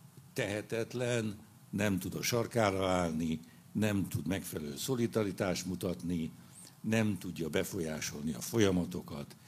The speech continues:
és így tovább. Ö, az ellenzék sikertelen, a kormány láthatóan korrupt, és ezzel senki se tud mit kezdeni, stb. stb. Ismerik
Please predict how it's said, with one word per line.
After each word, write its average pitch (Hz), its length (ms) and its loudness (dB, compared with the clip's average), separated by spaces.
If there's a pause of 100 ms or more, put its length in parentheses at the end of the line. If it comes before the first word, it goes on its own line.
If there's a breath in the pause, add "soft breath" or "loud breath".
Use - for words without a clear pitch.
(280 loud breath)
és 85 260 0
így 78 180 -6
tovább. 82 400 -4 (760 loud breath)
Ö, 78 380 0
az - 220 -4
ellenzék 90 920 0 (280)
sikertelen, 92 1160 0 (420)
a - 160 -8
kormány 87 760 -4 (300 loud breath)
láthatóan 90 1120 -2
korrupt, 113 600 2
és - 120 -8
ezzel 82 280 -6
senki 82 360 -8
se - 160 -10
tud - 180 -14
mit 117 180 -2
kezdeni, 87 680 0 (840 loud breath)
stb. 82 580 -6
stb. 87 500 0
Ismerik 90 760 -4